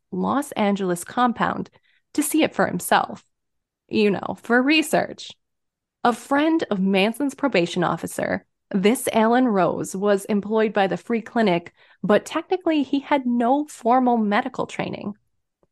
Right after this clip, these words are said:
Alan was known to be a pretty reserved and awkward guy. Once introduced to the Manson girls, though, Alan became really enamored with them, maybe even a little bit obsessed.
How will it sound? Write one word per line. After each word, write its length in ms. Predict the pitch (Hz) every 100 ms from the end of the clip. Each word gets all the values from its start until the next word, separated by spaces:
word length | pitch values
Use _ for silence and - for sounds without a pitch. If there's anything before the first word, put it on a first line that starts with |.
| _ -
Alan 340 | 226 302 330 285
was 180 | 220
known 300 | 220 208 208
to 120 | 202 196
be 200 | 190 185
a 60 |
pretty 320 | 190 - 254 277
reserved 540 | 233 - 190 196 180
and 200 | 185 - -
awkward 460 | 196 208 - - -
guy. 380 | - - - - _ _ _ _ _ _
Once 340 | 214 214 220 220
introduced 560 | 226 220 175 208 -
to 100 | -
the 100 | 196
Manson 500 | 180 175 - 180 240
girls, 320 | 247 254 262 -
though, 400 | 269 277 294 _ _ _ _ _ -
Alan 320 | 240 285 320
became 840 | 269 220 - 226 220 202 185 190 - - 196 190 -
really 320 | 320 320 320 -
enamored 720 | 220 196 185 190 170 180 -
with 160 | 175 -
them, 380 | - - 202 - _ _ _ _ -
maybe 400 | 185 180 170 196
even 180 | 175 165
a 120 | 160
little 220 | 175 180
bit 280 | 175 170 -
obsessed. 760 | 180 - - 233 - - -